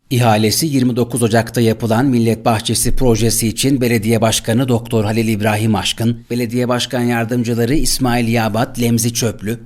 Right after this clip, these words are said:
Alper Zahir, Zübeyir Tuncel ve Turhan Candan'la birlikte İmar Müdürlüğü personeliyle istişare toplantısı düzenledi.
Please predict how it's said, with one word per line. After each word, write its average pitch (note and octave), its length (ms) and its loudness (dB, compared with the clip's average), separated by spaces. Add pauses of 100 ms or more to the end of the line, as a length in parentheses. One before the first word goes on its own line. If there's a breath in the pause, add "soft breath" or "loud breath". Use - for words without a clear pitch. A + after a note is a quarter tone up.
Alper A#2 380 -4
Zahir, A2 460 -2
Zübeyir A2+ 440 -4
Tuncel A2+ 420 -2
ve A2+ 120 -2
Turhan A2+ 320 -2
Candan'la A2 580 -2
birlikte G#2+ 500 -2 (120)
İmar B2 340 2
Müdürlüğü A#2 520 -2
personeliyle G#2+ 680 -2
istişare A2 500 0
toplantısı G#2+ 680 -2
düzenledi. A2 640 -2